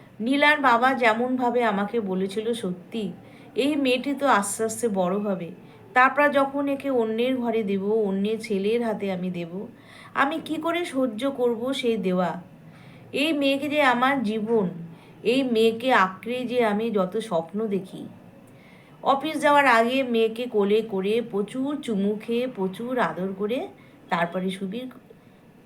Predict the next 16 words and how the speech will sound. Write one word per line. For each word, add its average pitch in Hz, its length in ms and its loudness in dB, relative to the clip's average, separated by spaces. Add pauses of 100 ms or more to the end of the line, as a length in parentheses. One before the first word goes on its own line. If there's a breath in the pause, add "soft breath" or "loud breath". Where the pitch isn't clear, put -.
(160)
অফিস 165 360 -4
যেত। 151 260 -12 (580 loud breath)
আবার 277 420 4
আসার 247 340 4
সাথে 214 340 -2
সাথে 233 420 -2
মেয়ের 214 340 0
নাম 202 360 0
ধরে 208 420 0 (360 loud breath)
ডাকতে 185 500 0
ডাকতে 202 540 -2
সে 226 280 -6
বাড়িতে 165 440 -4
আসতো। - 420 -12 (540 loud breath)
বাড়িতে 190 440 0
এসে 262 420 -2